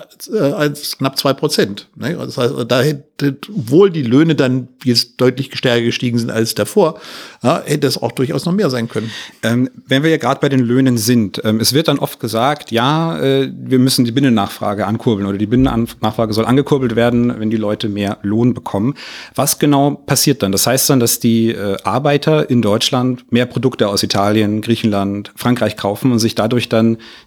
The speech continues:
Speaker 2: diese, dieses schädliche Ungleichgewicht in der Leistungsbilanz ausgleicht. Ist das die Idee dahinter?
Speaker 1: Das ist einer der Effekte, ja klar. Na gut, man muss ja sehen,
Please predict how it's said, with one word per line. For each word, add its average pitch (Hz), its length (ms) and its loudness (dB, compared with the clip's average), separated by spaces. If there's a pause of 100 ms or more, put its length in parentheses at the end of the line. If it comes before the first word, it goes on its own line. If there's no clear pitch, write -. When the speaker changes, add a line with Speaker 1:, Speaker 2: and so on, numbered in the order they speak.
Speaker 2:
diese, 104 680 2
dieses 107 260 0
schädliche 147 340 2
Ungleichgewicht 131 720 2
in 117 60 4
der 104 80 4
Leistungsbilanz 98 1000 -2 (220)
ausgleicht. 92 380 -2
Ist 113 120 0
das 127 120 2
die 127 100 2
Idee 113 160 2
dahinter? 92 420 -4
Speaker 1:
Das 110 160 -2
ist - 60 -10
einer 101 240 -6
der 123 100 -6
Effekte, 156 420 -6
ja 139 80 -8
klar. 127 260 -6
Na 117 60 -2
gut, 147 160 -4
man 147 100 4
muss 170 160 4
ja 139 80 4
sehen, 143 320 2